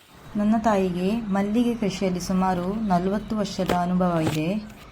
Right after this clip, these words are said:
ಅವರೇ ನನಗೆ ಈ ಮಲ್ಲಿಗೆ ಗಿಡಗಳ ಕೃಷಿ ಮಾಡಲು ಸ್ಫೂರ್ತಿ ಮತ್ತು ಮಾರ್ಗದರ್ಶನ ಮಾಡಿದ್ದು. ಅವರ ಅನುಭವದ ಮಾರ್ಗದರ್ಶನದ ಕಾರಣ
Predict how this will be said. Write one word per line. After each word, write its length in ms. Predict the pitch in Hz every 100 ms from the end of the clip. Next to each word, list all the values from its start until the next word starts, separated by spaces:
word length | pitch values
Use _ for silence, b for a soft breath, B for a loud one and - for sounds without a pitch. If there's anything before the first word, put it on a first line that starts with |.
| B B B -
ಅವರೇ 280 | 202 220 247
ನನಗೆ 340 | 208 190 185
ಈ 260 | 196 196 196
ಮಲ್ಲಿಗೆ 460 | 185 180 202 208
ಗಿಡಗಳ 420 | 190 190 180 175 170 170
ಕೃಷಿ 240 | 175 -
ಮಾಡಲು 560 | 196 170 165 160 170 214
ಸ್ಫೂರ್ತಿ 800 | 214 - - 180 180 175 170 220 - B B B B -
ಮತ್ತು 340 | 196 196 196 202
ಮಾರ್ಗದರ್ಶನ 720 | 208 190 185 185 180 180 180
ಮಾಡಿದ್ದು. 580 | 170 165 160 156 160 185 233 - B B B B -
ಅವರ 240 | 202 208 240 240
ಅನುಭವದ 420 | 202 202 196 185
ಮಾರ್ಗದರ್ಶನದ 840 | 180 175 180 185 185 185 - 185 175 170
ಕಾರಣ 340 | 175 175 170